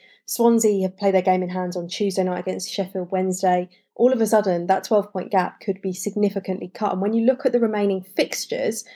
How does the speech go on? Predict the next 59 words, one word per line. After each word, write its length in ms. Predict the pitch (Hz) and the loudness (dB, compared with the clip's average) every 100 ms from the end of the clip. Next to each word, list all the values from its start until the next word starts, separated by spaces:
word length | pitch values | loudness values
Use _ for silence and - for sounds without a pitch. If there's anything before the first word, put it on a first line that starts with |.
| _ | _
Swansea 320 | - 269 254 | 2 4 6
in 80 | 233 | 2
particular 380 | 208 240 - 185 | 2 -2 0 -6
are 40 | |
particularly 420 | 175 - - 190 185 | -4 -6 -4 -8 -6
kind. 420 | 208 170 170 - _ _ _ - | -4 -4 -4 -8 _ _ _ 2
Brentford 380 | 247 269 254 247 | 2 4 -2 0
still 260 | - 220 | 0 2
have 120 | 208 | 0
to 80 | - | -2
play 140 | 202 196 | -2 0
Bournemouth, 480 | 226 233 247 240 | 2 4 4 0
and 100 | 190 | -4
Bournemouth 280 | 185 202 202 | -4 -4 -6
have 80 | 196 | -10
found 200 | 202 196 | -6 -8
a 40 | |
bit 160 | 190 - | -4 -6
of 120 | 196 | -6
form, 400 | - 202 196 196 _ _ _ _ | -4 -2 0 -2 _ _ _ _
and 140 | 214 | 2
they 40 | 208 | 4
do 140 | 220 | 2
still 160 | 196 185 | 0 -2
have 80 | 175 | 0
to 60 | |
play 120 | 185 | -2
Watford 360 | 180 180 - 180 | -2 -4 -6 -6
on 100 | 175 | -4
the 60 | 175 | -4
first 320 | 180 175 185 | -4 -2 -4
of 60 | |
May. 140 | 175 165 | -4 -2
That's 220 | 180 - | -4 -6
gonna 160 | 180 180 | -10 -10
be 80 | |
huge. 600 | 180 - - 190 175 180 - _ _ | -10 -12 -4 -4 -4 -10 -18 _ _
Final 280 | 285 226 | 2 4
day 180 | 190 175 | 4 2
as 140 | 175 175 | 2 -2
well, 320 | 170 170 _ _ - | -4 -6 _ _ -2
Watford 300 | - - 185 | -2 -2 -10
have 140 | 180 | -10
to 120 | - | -8
play 240 | 185 175 180 | -8 -8 -8
Swansea. 640 | - 196 185 175 - - _ _ _ _ | -6 -4 -2 -4 -8 -12 _ _ _ _
So 180 | 220 202 | 0 4
I 100 | 254 | 4
don't 220 | 247 226 | 4 2
think 160 | 214 | -2
it's 140 | 190 190 | -2 -6
cut 240 | 190 180 | -10 -8
and 120 | 185 | -6
dried 360 | 180 180 170 175 | -2 -2 -2 -2
with 160 | 196 202 | -2 2
those 200 | 190 185 | 0 0
games 320 | 180 180 175 | -2 -2 -6
in 100 | 170 | -6
hand, 500 | 180 175 170 175 | -6 -6 -8 -8